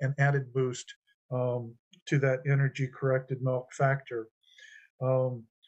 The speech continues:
the last ten years have been the association's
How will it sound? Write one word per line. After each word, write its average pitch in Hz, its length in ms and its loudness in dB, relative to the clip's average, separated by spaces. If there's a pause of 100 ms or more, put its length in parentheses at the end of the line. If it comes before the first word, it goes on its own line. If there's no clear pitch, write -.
(220)
the 135 100 4
last 143 380 2
ten 170 280 0
years 170 540 4
have 147 180 2
been 147 380 4 (320)
the 135 100 0
association's 147 1040 0